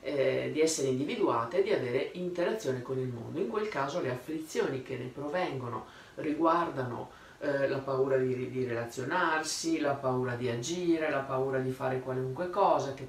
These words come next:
possono appunto sfociare, come dicevamo, anche nell'abitudine,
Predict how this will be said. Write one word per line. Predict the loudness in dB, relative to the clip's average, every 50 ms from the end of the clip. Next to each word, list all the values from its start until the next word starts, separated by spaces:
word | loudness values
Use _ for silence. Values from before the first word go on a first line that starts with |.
| -10 -2
possono | 2 2 2 2 2 -2 -6 -6
appunto | -4 -6 -6 -6 -6 -8
sfociare, | -8 -4 -2 -2 -2 0 0 0 0 0 -2
come | -4 -4 -4 -4
dicevamo, | -4 -4 -4 -2 -2 0 0 0 -2 -2 -2
anche | -2 -2 -4 -4 -4 -6
nell'abitudine, | -6 -6 -6 -8 -8 -10 -10 -12 -12 -8 -6 -6 -4 -4 -4 -4 -2 -4 -4 -6 -6